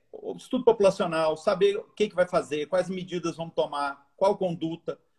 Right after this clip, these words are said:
Então, tem que tentar entender, ah, o que o governo tem que tentar entender é o que que ele vai fazer com esses dados. Porque tem sim, tem que se testar, testar as pessoas que foram contaminadas,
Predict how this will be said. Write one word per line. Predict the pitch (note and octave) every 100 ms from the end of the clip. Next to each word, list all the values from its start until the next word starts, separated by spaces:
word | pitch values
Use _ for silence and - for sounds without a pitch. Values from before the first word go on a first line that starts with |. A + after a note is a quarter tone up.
| _
Então, | - G#3+
tem | B3
que | B3
tentar | B3 A#3 A3
entender, | G#3 G3 C#3+ D#3 G3 C#3 -
ah, | B2+ A2 G#2+
o | A#2
que | A#2+ F3+
o |
governo | F3 E3+ C#3+ C#3 C3
tem | C#3+
que | C3+
tentar | B2+ B2
entender | A#2 A2+ D3 F3+
é | D#3
o | E3
que | E3+ - C4
que | C4 B3
ele | G#3
vai | E3 G3+
fazer | G3 - - F3+
com | G3
esses | - E3+
dados. | C3 B2 - _ _ _ _
Porque | - D#3 G#3+
tem | G#3 A#3+ C4
sim, | - A#3
tem | A3 F3+
que | F3+
se |
testar, | - A3 - G3 F#3+ F3+
testar | D#3 -
as | E3+
pessoas | E3+ E3 F3+ E3+
que | -
foram | F3
contaminadas, | E3 E3 E3 D#3 D#3 D#3 D3+ C#3+ C#3+